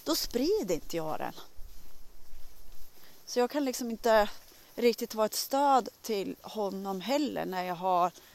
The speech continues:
rädsla själv, för då sprider jag rädsla. Jag tror att, eh, när vi ska gå hem, så ska vi gå hem.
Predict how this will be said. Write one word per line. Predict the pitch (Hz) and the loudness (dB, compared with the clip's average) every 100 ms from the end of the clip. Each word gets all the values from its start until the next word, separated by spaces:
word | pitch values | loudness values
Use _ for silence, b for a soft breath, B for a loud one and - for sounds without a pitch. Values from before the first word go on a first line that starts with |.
| B | B
rädsla | - 220 190 156 - 214 202 | -2 2 2 0 -2 0 2
själv, | - 330 214 147 | 4 4 4 -2
för | - | -4
då | 214 320 | -4 -4
sprider | - 226 381 311 180 | -4 -2 -2 0 -2
jag | 156 | -4
rädsla. | 156 - - - - - - - B B B B B B B B | -6 -8 -8 -10 -10 -14 -20 -20 B B B B B B B B
Jag | 277 302 | 0 0
tror | 285 294 | 2 4
att, | 262 - - B B | 4 2 -6 B B
eh, | 254 240 233 226 240 - | 0 2 0 -2 -8 -4
när | 262 | -2
vi | 285 339 | 0 0
ska | - 247 | 0 0
gå | 220 | 0
hem, | 226 226 202 | 0 0 0
så | - 202 | -6 -4
ska | - 247 214 | 0 2 2
vi | 180 | 0
gå | 175 | -2
hem. | 214 262 | 0 0